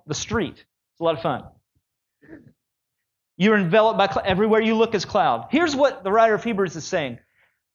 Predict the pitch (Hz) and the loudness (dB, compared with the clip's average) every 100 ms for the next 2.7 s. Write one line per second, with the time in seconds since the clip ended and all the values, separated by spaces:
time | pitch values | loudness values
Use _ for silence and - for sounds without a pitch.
0 | _ - 277 302 339 285 247 196 233 294 | _ 0 2 2 2 4 4 4 2 4
1 | 262 254 240 202 143 - 165 - 208 202 | 2 2 2 0 -2 -6 -8 -2 0 0
2 | 180 160 147 185 123 - - | 0 -2 -4 -4 -6 -12 -16